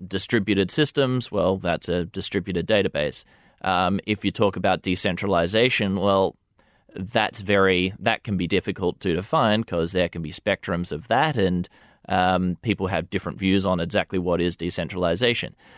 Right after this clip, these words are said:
So it's one of those things that it's sort of got a buzzword that everyone thinks they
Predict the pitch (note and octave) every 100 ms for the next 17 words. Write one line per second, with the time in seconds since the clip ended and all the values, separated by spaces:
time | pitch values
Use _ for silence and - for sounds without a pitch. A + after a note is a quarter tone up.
0 | - _ - C#3 C3 B2 A#2+ A#2 _ _
1 | _ _ _ _ _ _ _ - C3 -
2 | C#3 D#3+ B2 A#2+ A2 - E3+ B2+ A2 A2
3 | G#2 - E3 C3 A#2 A2 G2 B2+ - G#2+
4 | G2 B2 D#3 F3 C#3+ B2+ A2+ A#2 _ _
5 | _ _ - - D#3 - - A#2 A2+ G#2+
6 | G2+